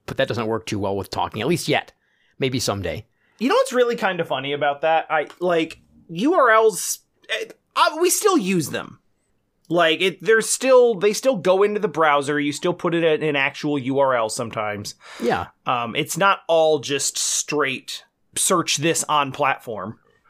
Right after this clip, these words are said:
Speaker 2: But it makes me think of, like, as long as we're stuck talking about the nineties,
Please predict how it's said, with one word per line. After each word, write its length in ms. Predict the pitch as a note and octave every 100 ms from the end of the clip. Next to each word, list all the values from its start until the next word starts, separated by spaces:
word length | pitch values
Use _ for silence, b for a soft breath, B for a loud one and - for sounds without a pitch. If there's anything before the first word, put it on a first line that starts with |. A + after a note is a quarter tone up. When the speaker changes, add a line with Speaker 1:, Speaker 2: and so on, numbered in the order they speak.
| b b b b b b
Speaker 2:
But 320 | C3 A#3 A3+ -
it 180 | A#3 G#3
makes 400 | G3 A#3+ - -
me 140 | F4+
think 400 | - F3+ F3 F#3
of, 380 | F3 D3+ C3+ -
like, 240 | D#3 C#3+ C#3
as 100 | C3+
long 200 | F3 F#3+
as 100 | D3
we're 320 | D#3 D3 A2+ -
stuck 300 | - F3 -
talking 260 | F3 E3 D#3
about 160 | D3
the 60 | C3+
nineties, 580 | B2+ C#3 B2+ A2 G#2+